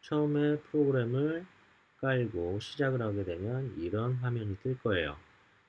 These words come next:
자, 여기 보면은 여러 가지, 뭐, 심플, 아키텍처 이런 식으로 막 떠 있는데,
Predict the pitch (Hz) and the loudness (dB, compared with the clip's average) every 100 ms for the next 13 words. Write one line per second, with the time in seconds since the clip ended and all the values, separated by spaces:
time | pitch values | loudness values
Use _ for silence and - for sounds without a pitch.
0 | _ 85 85 98 113 104 98 101 135 156 | _ -8 -4 0 2 2 0 0 0 0
1 | 185 - - - 90 110 120 101 85 82 | -4 -14 -16 -8 -2 0 2 0 -2 -4
2 | 131 - - _ _ 85 87 139 143 - | -6 -10 -20 _ _ -12 -8 -6 -6 -4
3 | 123 120 120 123 98 87 - 127 - 120 | -2 0 0 -2 -2 -4 -6 -8 -6 -6
4 | - - 113 113 113 104 101 101 107 101 | -6 -4 -2 -2 0 0 0 -2 -2 -2
5 | 104 110 110 - 139 117 87 110 113 | -2 -2 -4 -2 -2 -2 -2 0 -2